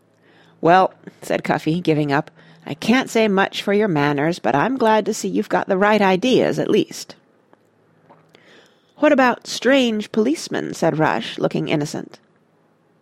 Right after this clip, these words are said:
"Oh, go on with you. Out of my kitchen, the whole tribe of you." Cuffy made sweeping gestures with the broom.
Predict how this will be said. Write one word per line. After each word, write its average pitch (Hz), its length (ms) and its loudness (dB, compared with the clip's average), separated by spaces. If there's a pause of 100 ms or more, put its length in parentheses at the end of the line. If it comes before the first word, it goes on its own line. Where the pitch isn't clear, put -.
(140)
"Oh, 185 120 4
go 165 180 6
on 127 160 4
with 160 180 -2
you. 131 220 -2
Out 220 140 2
of 214 80 -2
my 196 120 2
kitchen, - 380 -2
the 147 80 0
whole 233 160 0
tribe 208 460 0
of 110 100 -4
you." - 240 -8 (1080)
Cuffy 190 320 0
made 143 320 0
sweeping 147 600 -2
gestures 156 520 -2
with - 160 -8
the 160 80 -4
broom. 180 460 0